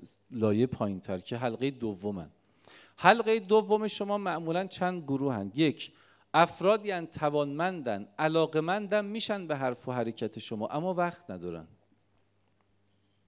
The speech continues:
خیلی قدرت بخواد یکی رو مجاب کنی، کارشو بذاره زمین، بگه نه، نه، این اولویت داره، من رفتم. ما الان در نهضت افرادی داریم که اسم ببرم خیلیاتون می‌شناسید،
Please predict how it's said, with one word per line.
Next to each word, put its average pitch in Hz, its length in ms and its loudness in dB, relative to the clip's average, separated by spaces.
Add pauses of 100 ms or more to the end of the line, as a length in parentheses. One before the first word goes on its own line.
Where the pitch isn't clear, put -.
(140)
خیلی 208 760 6
قدرت 143 500 6
بخواد 127 360 0
یکی 139 240 -2
رو 135 100 2
مجاب 127 540 4
کنی، 117 240 0
کارشو 170 580 4
بذاره 180 380 0
زمین، 165 440 -4
بگه 160 360 0 (280)
نه، 143 160 2
نه، 131 100 2
این 151 220 0
اولویت 117 520 2
داره، 95 180 -2
من 110 240 -2
رفتم. 104 240 -4
ما 160 120 6
الان 165 180 -2
در 131 160 -2
نهضت 113 540 -2 (500)
افرادی 156 640 6
داریم 180 260 -2
که - 220 -4
اسم - 240 -6
ببرم 131 260 0
خیلیاتون 117 600 -4
می‌شناسید، 123 720 -6